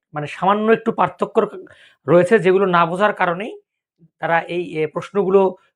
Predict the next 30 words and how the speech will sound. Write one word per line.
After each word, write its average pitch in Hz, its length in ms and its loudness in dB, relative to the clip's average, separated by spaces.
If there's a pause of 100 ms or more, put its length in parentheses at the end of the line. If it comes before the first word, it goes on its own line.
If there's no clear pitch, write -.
(120)
অ্যান্সার 170 380 -4
করতে 190 220 -6
পারে 185 160 0
না 220 100 -2
কিংবা 190 220 0
ভুল 160 240 2
করে 147 220 2
আসে। - 220 -4 (420)
তো 160 80 -10
আজকে 160 280 -4
আমরা 170 340 0
খুব 170 200 -20
সুন্দরভাবে 196 840 -2 (500)
কিছু 170 140 -6
টেকনিকের 214 520 0
মাধ্যমে 175 440 -2 (240)
এই 156 120 -4
জিনিসগুলো 147 360 0
দেখব। 107 380 0 (460)
চলুন 196 260 2
দেখি 160 180 2
আজকের 135 240 -6
ভিডিওটি। 107 400 -10 (520)
আজকে - 280 0
আমরা 202 340 2
উপমান 233 560 -2
এবং 220 220 -4
হচ্ছে 196 220 -2
উপমিত 233 380 2
কর্মধারয় 160 760 0